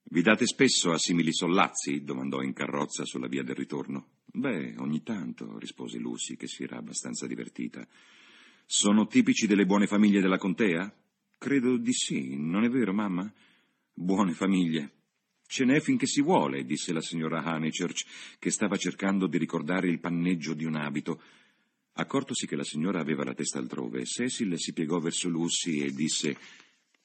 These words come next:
A me è parso un orrore, una calamità, un disastro. Mi dispiace moltissimo che tu sia rimasto bloccato così a lungo. Non è questo che conta, ma le congratulazioni.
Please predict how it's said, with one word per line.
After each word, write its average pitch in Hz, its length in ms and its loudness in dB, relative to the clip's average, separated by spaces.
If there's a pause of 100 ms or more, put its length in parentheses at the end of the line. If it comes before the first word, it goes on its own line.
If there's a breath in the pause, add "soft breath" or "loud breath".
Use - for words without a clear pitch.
(100)
A 73 120 -4
me 92 220 2
è 85 60 0
parso 76 400 -2
un 78 100 2
orrore, 65 640 -4 (200 loud breath)
una 104 220 0
calamità, 113 600 -2
un 135 200 -2
disastro. - 760 4 (760 soft breath)
Mi 95 120 0
dispiace 104 380 -2
moltissimo 90 520 -4
che 71 100 -10
tu 76 120 -10
sia 76 160 -8
rimasto 76 360 -6
bloccato 73 440 -4
così 73 260 -6
a 73 40 -2
lungo. 73 400 -4 (580 soft breath)
Non 113 320 6
è 123 120 4
questo 78 560 0
che - 140 -6
conta, 69 580 -8 (800 loud breath)
ma 95 140 -2
le 110 120 4
congratulazioni. 107 1200 2